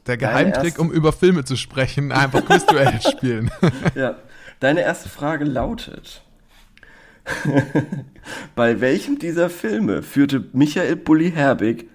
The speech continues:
Speaker 2: nicht Regie?
Speaker 1: Oh.
Speaker 2: Vicky und die starken Männer,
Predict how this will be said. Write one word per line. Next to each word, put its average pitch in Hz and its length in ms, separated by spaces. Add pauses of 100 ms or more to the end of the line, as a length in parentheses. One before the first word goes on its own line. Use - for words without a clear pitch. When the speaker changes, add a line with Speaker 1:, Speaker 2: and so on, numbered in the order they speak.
(140)
Speaker 2:
nicht - 600 (140)
Regie? 117 440
Speaker 1:
Oh. 120 180 (680)
Speaker 2:
Vicky 175 280
und 202 120
die 165 80
starken 143 440
Männer, 107 480